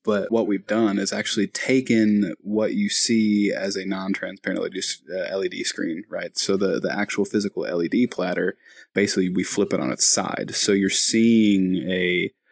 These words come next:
a much thinner variation of those L E Ds lined up in a row on a very thin strip because we turned it basically on its side.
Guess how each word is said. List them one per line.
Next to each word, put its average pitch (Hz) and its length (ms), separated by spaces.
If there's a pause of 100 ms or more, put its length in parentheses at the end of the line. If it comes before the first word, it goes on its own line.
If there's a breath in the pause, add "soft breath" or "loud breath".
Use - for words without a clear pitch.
(140)
a 95 80
much 98 440
thinner 95 1040 (220)
variation 92 800
of 90 360
those 92 180
L 90 200
E 87 60
Ds 90 240
lined 90 260
up 87 120
in 90 60
a 87 80
row 92 540
on - 200
a 113 60
very 92 400 (220)
thin 92 380
strip - 680 (540)
because - 480
we 95 140
turned 98 440
it - 440
basically 104 460
on 82 140
its - 160
side. - 440